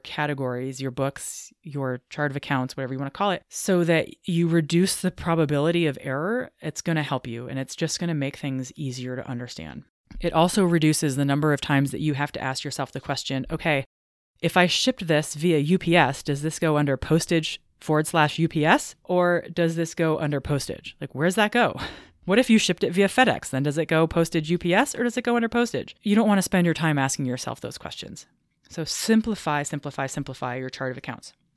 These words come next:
or your categories, as we're calling them today. So there's that. The other point that I wanted to make that I made at the beginning is that, you know, messy books are not the exclusive purview of small business owners. Like I said at the beginning, this second example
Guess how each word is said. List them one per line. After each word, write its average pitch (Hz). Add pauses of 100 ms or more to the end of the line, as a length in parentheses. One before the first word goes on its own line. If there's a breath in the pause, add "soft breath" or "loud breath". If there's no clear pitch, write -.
(160)
or 190
your 170
categories, - (240)
as 147
we're 151
calling 143
them 147
today. 127 (260)
So - (320)
there's 196
that. 147 (240)
The 190
other 254
point 196
that 165
I 160
wanted 160
to -
make 240
that 180
I 170
made 165
at 156
the 170
beginning 175
is 165
that, 156 (340)
you 180
know, 156
messy 190
books 170 (100)
are 180
not 175
the 190
exclusive 165
purview 202
of 156
small 147
business 139
owners. 127
Like 151
I 151
said 151
at 151
the 143
beginning, 143 (120)
this 175
second 190
example 165